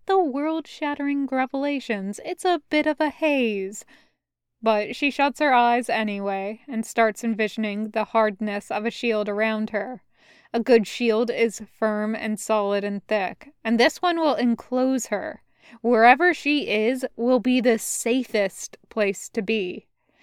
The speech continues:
She wrestles with that image for a while until she finally feels like she has a grasp on the feeling of safety.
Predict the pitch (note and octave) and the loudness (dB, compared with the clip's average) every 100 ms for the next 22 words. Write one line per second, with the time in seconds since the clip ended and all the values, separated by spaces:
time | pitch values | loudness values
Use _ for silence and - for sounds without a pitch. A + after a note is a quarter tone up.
0 | - _ - A#3 G#3+ G#3+ - G#3 G3+ A3 | -20 _ -4 0 2 2 0 -2 -2 -2
1 | G#3 - G#3+ G3 - A3 G#3 G3+ G#3 - | -4 0 0 0 -2 -4 -2 -4 -6 -10
2 | - - G#3 G3 G#3 G3+ G#3 G#3 A3 A3+ | -8 -2 0 2 2 2 2 0 -2 -2
3 | A#3+ A#3+ B3+ B3 B3 B3+ C4+ C#4+ C#4+ B3 | -2 -2 -2 0 0 0 2 0 0 -2
4 | - B3+ A#3 G3 G3 G3 G#3+ G3 - A#3 | -4 -2 -2 -2 -4 -2 -2 -2 -6 -4
5 | A3+ G#3 G3+ G3+ A3 G#3+ G3 - - - | -2 -2 -4 0 2 2 0 -6 -6 -2
6 | A3 G#3+ G#3 - A3+ G#3 G3+ G3 G3 - | -2 -4 -6 -6 -6 -4 -6 -6 -8 -4
7 | A3+ A3 - G3+ - | -2 -2 -2 -6 -6